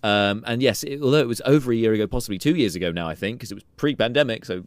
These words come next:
probably two years ago at this point, you can, uh, still check it out. It's, uh, it's still up, as are all of our streams,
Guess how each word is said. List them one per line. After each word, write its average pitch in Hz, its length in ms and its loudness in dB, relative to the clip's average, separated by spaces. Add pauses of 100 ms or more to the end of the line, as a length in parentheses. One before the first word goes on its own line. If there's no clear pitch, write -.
probably 127 320 -6
two 131 160 -4
years 120 200 -2
ago 98 160 -4
at 82 80 -4
this 76 140 -8
point, 85 280 -8 (320)
you 110 160 -2
can, 110 320 -4 (100)
uh, 87 180 0
still 160 480 -2
check - 240 -6
it 92 80 -2
out. 87 340 -6
It's, - 380 -8
uh, 87 340 -4 (220)
it's 90 180 -8
still 120 400 -2
up, 110 240 -4 (120)
as 117 280 0 (140)
are 90 220 -4 (100)
all 139 580 2
of 78 220 -8
our 71 260 -6
streams, 69 640 -10